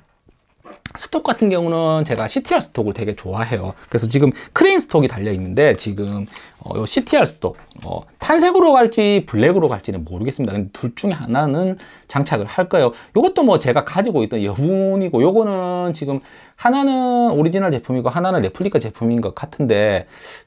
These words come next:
이게 제가 이게 오리 씨티알 스톡을 몇 개 산 게 있는데 어디 꼽혀 있는지 저게 아마 오리일 거고 또 다른 종이 있는데 아마 맞는 것 같아요. 이거 근데 생긴 거 보면은 이게 오리지널 제품이고 이게 레플리카 제품인 것 같은데, 아무튼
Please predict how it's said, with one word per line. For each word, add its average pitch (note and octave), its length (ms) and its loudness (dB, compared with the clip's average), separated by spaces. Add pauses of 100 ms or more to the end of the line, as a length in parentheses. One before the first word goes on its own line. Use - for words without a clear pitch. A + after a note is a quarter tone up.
이게 - 260 -8 (480)
제가 D#3 260 2
이게 D#3+ 200 4
오리 D4 640 2
씨티알 G#3 320 -2
스톡을 D#3+ 300 -2
몇 D3+ 160 2
개 F3 80 -4
산 B3+ 240 -4
게 B3 80 0
있는데 B2+ 320 0
어디 A2+ 280 -2
꼽혀 G3+ 300 -6
있는지 G#3 200 -2
저게 F#3+ 180 2
아마 A#2+ 200 2
오리일 D3 340 -2
거고 A#2 400 -2 (320)
또 E3 80 -4
다른 E3 160 0
종이 G#3 120 4
있는데 C3 180 2
아마 G#3 240 4 (100)
맞는 E3+ 260 4
것 A3 100 4
같아요. D#3 200 0
이거 G3+ 160 0
근데 A3+ 280 0 (280)
생긴 A#3 320 0
거 D3+ 100 4
보면은 A#2+ 380 -2
이게 G3+ 480 2 (360)
오리지널 C3+ 440 -2
제품이고 A2 420 -4
이게 C3 140 0
레플리카 C#3+ 440 -4
제품인 G#2+ 360 -6
것 G#2 80 -10
같은데, - 300 -4
아무튼 D3+ 340 2